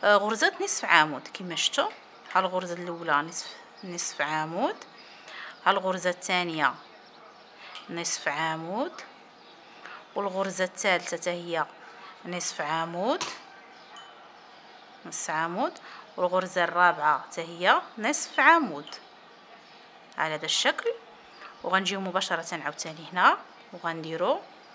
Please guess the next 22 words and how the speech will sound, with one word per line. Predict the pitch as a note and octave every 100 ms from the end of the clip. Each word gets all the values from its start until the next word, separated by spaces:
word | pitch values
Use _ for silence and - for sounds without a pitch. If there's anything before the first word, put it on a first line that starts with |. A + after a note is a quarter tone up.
| - - - -
غرزه | E3+ E3 E3 A3+ F4 - - - -
حشو | - - - - - - - - - - - - - - - - - - - - - - - - -
كما | D#4+ D4
شفتوا. | G#3+ - - F#4+ - - - - - - - - - - -
ها | A#3
هي | G3+ F#3 E3+ -
الخدمه | - - G3 F#3
ديالنا | F3 F3 E3 D#3+ D3 - - - - - F#3+
اولا | G3
الملا-، | F#3+ F#3 F#3 F#3 -
الملاقيه | G#3 G3 F#3+ - F#3+
ديالنا | F3+ F3 E3+ E3 C#3+ - - - - -
على | F#3 F#3
شكل | G#3 - F#3+ F#3
غورميت | F3+ F3 E3 D#3+
كي | - F3+
كتجي | F3+ D#3+ F3+ C#4+ G#4 - - - - -
سهله | A3+ - G#3+ F#3+ F#3+
وخفيفه | F3+ - F#3+ F3+ - F3
وفي | - F#3
نفس | - F3+
الوقت | E3+ - - -